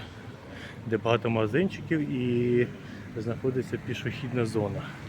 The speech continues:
Щас спочатку покажу саме, е, саму територію,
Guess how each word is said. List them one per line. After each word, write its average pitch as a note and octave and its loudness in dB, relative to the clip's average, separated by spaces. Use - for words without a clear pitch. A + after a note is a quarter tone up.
Щас B2+ -2
спочатку B2+ -2
покажу B2+ 0
саме, B2+ -2
е, C3 0
саму C3 -4
територію, C3 2